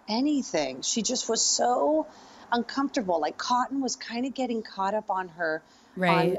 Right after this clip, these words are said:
Speaker 1: on, on the sutures, and, you know, and then, and then she had to undergo some chemo, and her skin was kind of achy. And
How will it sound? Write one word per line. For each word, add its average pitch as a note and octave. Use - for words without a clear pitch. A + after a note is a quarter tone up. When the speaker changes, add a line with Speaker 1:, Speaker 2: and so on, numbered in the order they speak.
Speaker 1:
on, F#3
on F3+
the E3+
sutures, A#3+
and, E3+
you A#3
know, G3
and G#3
then, A3
and G3+
then G#3
she A3+
had G#3
to G#3
undergo F#3+
some E3
chemo, A#3+
and F#3+
her F3
skin B3+
was A#3+
kind G#3
of F#3+
achy. G3
And E3+